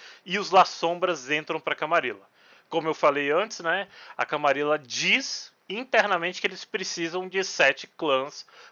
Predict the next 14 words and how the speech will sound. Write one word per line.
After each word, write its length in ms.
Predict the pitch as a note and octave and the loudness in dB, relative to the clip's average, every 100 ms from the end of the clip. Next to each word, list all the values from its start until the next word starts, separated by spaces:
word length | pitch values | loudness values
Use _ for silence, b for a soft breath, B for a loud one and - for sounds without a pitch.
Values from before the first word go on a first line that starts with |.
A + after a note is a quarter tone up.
| _ | _
para 420 | D3 C#3+ D#3 E3+ - _ - | 6 8 8 4 0 _ 2
alcançar 640 | D#3+ F3+ G3 E3 E3 E3 | 4 4 0 0 4 4
a 80 | E3 | 4
estabilidade. 920 | E3+ - E3 E3+ D3+ B2+ G#2+ - - b b b b - | 0 -2 0 0 4 6 4 0 -20 b b b b -16
Então, 520 | D#3 - E3 F#3+ G#3 - | -16 2 4 4 2 -2
com 360 | F3+ A3+ C4 - | 0 2 0 -4
dois 360 | C#3 G3+ G#3 | 0 2 2
porradeiros 580 | - F#3+ E3 C#3+ C#3+ C3+ | 2 4 6 4 0 -2
saindo, 460 | - G#3 E3+ E3+ F#3 | 2 2 2 -2 -4
eles 180 | F3 - | -4 -6
foram 220 | F3 E3+ | -2 -2
atrás 280 | E3 D3+ D#3 | 2 2 2
de 60 | |
substitutos. 880 | - E3 - F#3+ - B2+ - - - | -6 -12 -8 -8 -6 -8 -10 -20 -20